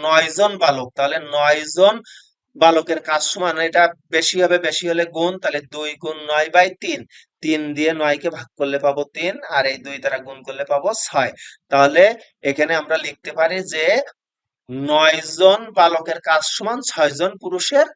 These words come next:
কাজ। উত্তর হবে খ নম্বর। আর তোমরা এক-, এখানে দেখো, এখানে একটু দেখেই বুঝতে পারবে যে দুইজন পুরুষ তিনজন বালক, তাহলে আমি যদি দুইজনের পরিবর্তে চারজন পুরুষ দেই তাহলে বালক হবে তিন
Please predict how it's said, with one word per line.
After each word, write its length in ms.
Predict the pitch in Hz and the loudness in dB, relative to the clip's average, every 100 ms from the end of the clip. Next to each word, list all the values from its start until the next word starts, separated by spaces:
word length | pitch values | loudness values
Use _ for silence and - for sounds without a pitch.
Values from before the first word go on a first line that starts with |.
| - | -4
কাজ। 160 | 139 131 143 | -2 -2 -4
উত্তর 220 | 143 - 160 | -10 -6 -4
হবে 140 | 226 247 | -2 -4
খ 20 | 175 160 | -6 -6
নম্বর। 200 | 147 127 131 | -4 -4 -6
আর 60 | - | -8
তোমরা 180 | 147 214 | -10 -8
এক-, 260 | 180 _ - 135 | -8 _ -12 -8
এখানে 220 | 170 190 208 | -6 -8 -6
দেখো, 180 | 226 254 185 | -6 -6 -10
এখানে 200 | 156 180 180 | -10 -12 -12
একটু 140 | - 208 151 | -14 -12 -10
দেখেই 240 | 143 175 | -8 -10
বুঝতে 220 | 165 - 160 | -12 -14 -10
পারবে 260 | 151 127 123 - - - - _ 127 117 | -10 -10 -10 -12 -16 -20 -20 _ -16 -2
যে 120 | 135 139 135 _ _ _ - - | 0 0 -2 _ _ _ -20 -2
দুইজন 440 | 170 175 175 208 214 208 | 2 2 2 0 0 -8
পুরুষ 280 | 220 262 - - - _ - | -4 -2 -4 -10 -14 _ -4
তিনজন 400 | 175 160 156 165 143 | -4 -2 -2 -2 -2
বালক, 260 | 131 117 - _ _ | -6 -6 -14 _ _
তাহলে 220 | 151 160 175 - | -2 0 0 -2
আমি 160 | 165 185 196 | -6 -6 -6
যদি 220 | 202 175 165 _ _ _ 127 160 | -6 -6 -8 _ _ _ -12 0
দুইজনের 540 | 170 170 170 190 202 208 | 0 2 0 0 -2 -2
পরিবর্তে 420 | 196 190 180 208 190 - | -4 -4 -4 -6 -4 0
চারজন 400 | 175 - 208 202 196 | 0 0 -6 -6 -4
পুরুষ 200 | 185 175 165 | -6 -4 -6
দেই 140 | 151 147 | -8 -2
তাহলে 200 | 160 160 151 | -4 0 0
বালক 280 | 156 160 - | 0 -4 -2
হবে 200 | 196 226 302 311 _ _ - | 0 4 2 0 _ _ -4
তিন 160 | 202 | 0